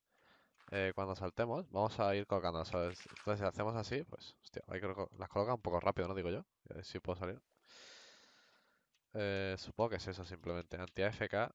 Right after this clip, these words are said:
supongo que hace ra-, cosas random para evitar a la A F K. Eh, bunny jump, no sé para qué. Ah, vale.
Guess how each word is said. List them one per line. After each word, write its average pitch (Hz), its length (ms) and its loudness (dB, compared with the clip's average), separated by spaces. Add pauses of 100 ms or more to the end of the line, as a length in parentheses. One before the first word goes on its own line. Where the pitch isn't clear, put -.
(120)
supongo - 420 -6
que 92 400 0
hace 95 280 -4
ra-, 85 160 -4 (120)
cosas 95 300 -4
random 110 380 -4 (1300)
para 90 200 2
evitar 87 300 0
a 90 80 2
la 90 80 2
A 90 40 2
F 90 180 -2
K. 110 180 -4 (1080)
Eh, 92 260 0
bunny 95 360 -2
jump, 107 380 2
no 101 120 -6
sé 92 180 -4
para 87 240 2
qué. 90 160 -6
Ah, 95 160 0 (200)
vale. 87 220 -2